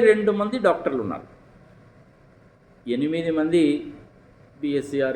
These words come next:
ఎంఎస్సీ అగ్రికల్చర్ చదువుకున్నటువంటి వాళ్ళు ఉన్నారు, యాభై ఐదు మంది పోస్ట్ గ్రాడ్యుయేట్లు ఉన్నారు,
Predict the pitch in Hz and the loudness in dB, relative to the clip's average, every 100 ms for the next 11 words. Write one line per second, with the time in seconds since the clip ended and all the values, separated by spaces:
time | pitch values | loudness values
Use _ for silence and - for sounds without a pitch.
0 | 120 123 113 123 113 113 117 117 107 101 | -2 -4 -4 -4 -2 -4 -6 -6 -10 -8
1 | 101 104 101 104 101 95 87 76 - - | -10 -10 -10 -10 -6 -6 -6 -14 -20 -20
2 | - _ _ _ _ _ _ _ 101 117 | -20 _ _ _ _ _ _ _ -6 0
3 | 131 165 165 185 175 170 156 151 156 220 | 4 4 6 6 6 6 4 0 0 -2
4 | - - 151 208 - 247 233 208 208 190 | -6 -4 2 2 2 4 6 6 6 4
5 | 170 139 - | 2 0 -2